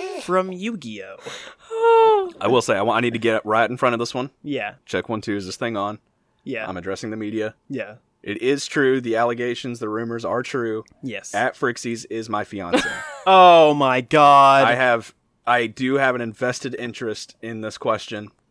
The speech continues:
Speaker 3: That being said,
Speaker 1: Marcus, you know that I have to go specifically against whatever you say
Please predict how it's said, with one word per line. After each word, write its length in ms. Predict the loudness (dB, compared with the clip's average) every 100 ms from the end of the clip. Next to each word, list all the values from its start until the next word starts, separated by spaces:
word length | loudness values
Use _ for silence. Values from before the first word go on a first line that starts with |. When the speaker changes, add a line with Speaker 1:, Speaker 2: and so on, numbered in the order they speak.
| _
Speaker 3:
That 200 | -2 -2
being 180 | -4 -6
said, 420 | -2 0 0 -4 -14 _ -4
Speaker 1:
Marcus, 600 | -2 -2 -8 -12 -20 -20 _ _ _ _ _
you 160 | -4
know 380 | 2 4 2 0
that 160 | -8 -10
I 100 | -10
have 160 | -14 -14
to 60 |
go 120 | -10 -10
specifically 600 | -10 -10 -8 -6 -2 0
against 300 | 0 -2 -2
whatever 240 | -2 -2
you 140 | -6
say 480 | -6 -2 -2 -2 -10